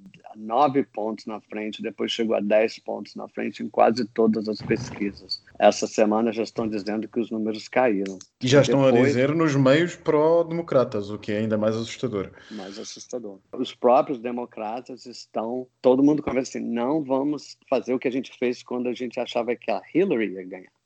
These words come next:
Speaker 1: Nós estávamos tão seguros que ele ia ganhar e nós levamos um susto. Nós não podemos fazer a mesma coisa de novo."
Speaker 2: O que já é
Speaker 1: Estava
Speaker 2: positivo.
Speaker 1: acontecendo.
Speaker 2: <laughs> O que já é
Speaker 1: Exatamente.
Speaker 2: positivo.
Speaker 1: Tudo pode acontecer. Na última hora, vamos continuar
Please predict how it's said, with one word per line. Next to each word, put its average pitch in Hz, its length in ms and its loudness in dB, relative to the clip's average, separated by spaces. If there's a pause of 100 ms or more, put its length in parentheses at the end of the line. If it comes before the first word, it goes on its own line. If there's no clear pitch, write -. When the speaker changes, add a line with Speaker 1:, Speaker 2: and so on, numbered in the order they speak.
Speaker 1:
Nós 104 160 -14
estávamos 113 600 -2
tão 139 200 0
seguros 120 640 -2
que 117 100 -4
ele 107 80 -2
ia 107 80 -4
ganhar 107 380 -8
e - 20 -8
nós 117 340 -10
levamos 113 460 -4
um 143 60 -6
susto. - 420 -12 (300)
Nós 113 300 -2
não 123 180 2
podemos 123 460 -4
fazer 117 220 -4
a 117 60 -4
mesma 117 320 -6
coisa 117 260 -8
de 120 120 -10
novo." 107 280 -6 (120)
Speaker 2:
O - 40 -10
que - 60 -2
já 135 80 6
é - 20 8
Speaker 1:
Estava 139 140 6 (140)
Speaker 2:
positivo. 120 200 -2
Speaker 1:
acontecendo. 92 360 -10 (320)
Speaker 2:
<laughs> 120 300 -4
O 131 60 -2
que - 100 -4
já 131 120 2
é 131 80 4
Speaker 1:
Exatamente. 127 460 0
Speaker 2:
positivo. 107 260 -10
Speaker 1:
Tudo 110 220 -12
pode 107 260 -2
acontecer. 151 500 -2
Na 101 100 -4
última 104 240 -6
hora, 104 140 -2
vamos 113 240 -2
continuar 123 600 0